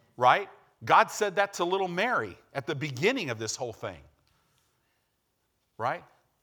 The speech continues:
"For with God, nothing shall be impossible." If you know his will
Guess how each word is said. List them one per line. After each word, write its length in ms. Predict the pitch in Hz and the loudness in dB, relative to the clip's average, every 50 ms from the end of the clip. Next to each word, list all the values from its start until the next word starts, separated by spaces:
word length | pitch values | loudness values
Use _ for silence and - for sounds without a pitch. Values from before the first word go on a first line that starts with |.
| _ | _
"For 160 | - - 135 123 | -8 -6 -6 -4
with 260 | 123 113 - 117 110 | -6 -8 -8 -10 -10
God, 400 | 113 147 156 165 151 127 110 101 | -8 -8 -6 -6 -6 -6 -8 -8
nothing 500 | 110 127 139 175 185 165 - - 139 123 | -10 -10 -6 -6 -8 -8 -8 -10 -10 -8
shall 240 | - - 147 123 117 | -8 -8 -8 -8 -8
be 140 | 110 123 | -8 -8
impossible." 560 | 120 117 - - 147 143 139 - - 104 - - - - - - | -10 -10 -10 -8 -8 -8 -8 -8 -12 -12 -16 -18 -20 -20 -20 -14
If 160 | - 135 - 147 | -14 -14 -12 -10
you 100 | 143 143 | -10 -6
know 300 | 147 160 185 220 240 247 | -2 0 0 0 0 0
his 160 | 226 - 180 | -4 -6 -6
will 500 | 170 170 165 151 143 139 135 127 - | -4 -2 0 2 2 0 0 -2 -6